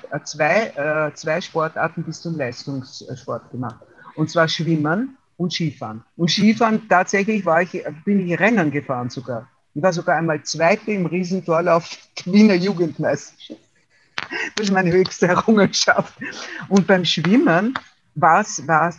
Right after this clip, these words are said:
das war aber noch das härtere Training. Weißt du? Also da war jede Woche und wir sind da, da und, und der Trainer, bis jetzt sehe ich den, der geht neben mir. Und da musst du zum Beispiel,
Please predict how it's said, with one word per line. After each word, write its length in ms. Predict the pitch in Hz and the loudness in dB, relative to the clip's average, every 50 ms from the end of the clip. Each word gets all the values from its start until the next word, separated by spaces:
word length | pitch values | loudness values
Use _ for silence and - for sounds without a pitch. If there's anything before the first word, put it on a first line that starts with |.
| _ - | _ 2
das 180 | 180 175 - 165 | 2 2 4 2
war 100 | 160 160 | 2 2
aber 120 | 160 160 | 2 2
noch 240 | 165 170 196 214 - | 2 2 2 0 0
das 220 | - 147 135 - 135 | -2 -6 -4 -4 -4
härtere 420 | 117 90 - - 120 113 113 104 | -4 -4 -4 -6 -8 -8 -8 -10
Training. 380 | - - 110 92 98 104 87 - - _ _ _ _ _ _ - | -12 -12 -14 -12 -12 -12 -14 -16 -20 _ _ _ _ _ _ -8
Weißt 240 | 139 143 151 - | -6 -6 -6 -6
du? 100 | 190 196 190 - _ _ _ - - - | -8 -10 -10 -12 _ _ _ -20 -6 -4
Also 220 | 147 156 190 190 | -4 -2 -2 -2
da 160 | - 170 156 | 0 2 2
war 140 | 165 165 - - | 2 2 0 -2
jede 600 | 160 170 160 147 175 185 208 226 247 254 254 247 185 | -4 -4 0 4 6 6 8 8 6 6 4 4 4
Woche 300 | 175 180 208 220 202 175 | 6 4 4 4 2 0
und 140 | 196 185 165 | 0 0 0
wir 100 | 185 190 | -2 -2
sind 280 | - 208 208 - - | 0 0 0 2 2
da, 180 | 185 180 165 - - - | 2 2 2 0 -2 -4
da 120 | - 175 180 180 175 - - | -4 -2 -2 -2 -4 -4 -4
und, 400 | - 185 190 185 180 170 160 - - _ _ _ _ _ | -4 -2 -2 0 -2 -4 -6 -8 -12 _ _ _ _ _
und 240 | - 180 185 170 - | -4 -2 -2 0 2
der 120 | 180 180 | 0 0
Trainer, 260 | - 175 175 170 165 - - | 2 0 -2 -2 -2 0 2
bis 240 | - 214 254 262 262 | 4 4 4 4 2
jetzt 280 | 196 185 196 208 - - | 0 0 0 -2 -2 -2
sehe 120 | 175 175 | 0 2
ich 160 | 202 196 - | 2 0 0
den, 160 | - 202 190 | 0 -2 0
der 160 | 165 180 165 165 | 2 2 0 0
geht 280 | - - 170 170 170 | 0 -2 -2 -2 0
neben 240 | 185 180 180 180 165 | -2 -2 0 0 0
mir. 140 | 165 156 139 | 0 0 0
Und 140 | 147 147 196 | 0 0 0
da 60 | 180 | 0
musst 340 | 180 185 226 262 262 - - | 2 2 2 0 -2 -4 -8
du 60 | 226 | -10
zum 200 | - - 196 175 | -8 -8 -4 -2
Beispiel, 440 | 160 139 156 156 - - 220 220 | -2 -2 -2 -4 -4 -4 -4 -4